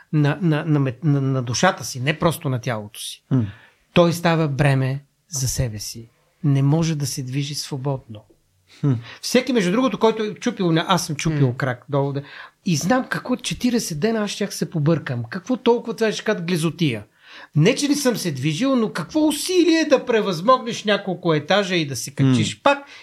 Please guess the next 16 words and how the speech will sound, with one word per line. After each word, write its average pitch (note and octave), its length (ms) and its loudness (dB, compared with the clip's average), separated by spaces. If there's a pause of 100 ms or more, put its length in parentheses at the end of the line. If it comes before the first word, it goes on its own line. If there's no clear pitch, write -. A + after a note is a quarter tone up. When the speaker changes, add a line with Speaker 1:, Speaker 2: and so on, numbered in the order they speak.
(160)
Speaker 1:
и A#3+ 180 -2
по-скоро A3+ 440 4
си E3+ 140 -10
кажеш, G#3 260 0
бе, E3+ 100 0
да F#3 100 -2
мине F#3+ 200 2
този C3+ 220 0
месец, C3 460 -4
майната A#2 380 -4
му. A#2 80 -16 (1300)
Защото E3+ 320 0
знаеш, E3 220 0
че - 120 -6
след D#3 180 -4
това D#3 200 -2